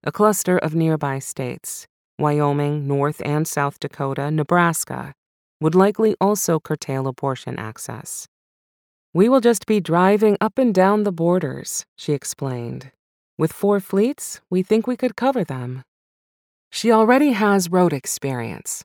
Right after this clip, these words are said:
having delivered abortion pills throughout rural Minnesota in a rented Winnebago. "We would be in one town for twenty minutes," Angela said, "and then the Winnebago would move on.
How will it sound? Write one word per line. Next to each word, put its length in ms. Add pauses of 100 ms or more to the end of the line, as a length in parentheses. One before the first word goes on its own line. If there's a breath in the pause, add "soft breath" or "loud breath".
having 340
delivered 460
abortion 560
pills 440
throughout 500
rural 340
Minnesota 840
in 140
a 60
rented 400
Winnebago. 880 (500)
"We 120
would 160
be 200
in 160
one 240
town 460
for 180
twenty 400
minutes," 560 (440)
Angela 400
said, 500 (320)
"and 180
then 200
the 100
Winnebago 680
would 220
move 260
on. 500